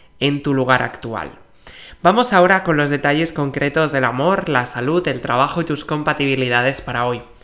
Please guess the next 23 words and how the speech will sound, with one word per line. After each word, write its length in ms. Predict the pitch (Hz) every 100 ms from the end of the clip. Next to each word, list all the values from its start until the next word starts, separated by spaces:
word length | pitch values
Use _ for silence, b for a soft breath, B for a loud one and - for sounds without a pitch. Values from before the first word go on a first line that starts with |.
| B B B B
En 120 | 147
la 80 | 165
salud 360 | 160 175 208 190
no 140 | 202
descuides 600 | 208 - 208 208 220 -
tus 320 | 175 156 -
pies, 680 | - 175 180 147 - - -
como 200 | - 147
si 200 | 151 151
hoy 120 | 147 156
todas 240 | 170 156
las 200 | 143 139
flechas 600 | - 156 160 156 143 131
cósmicas 720 | - 147 147 160 190 196 - B B B -
apuntaran 640 | 135 139 131 131 139 147
ahí. 280 | 120 123 123 - B B B B
Con 220 | 165 160
cuidado 420 | - 170 185 208
los 260 | 208 165 147
mantendrás 800 | 151 143 143 143 156 185 - -
en 180 | 139 131
perfecto 480 | 139 - 143 -
estado. 500 | 131 - 127 117 117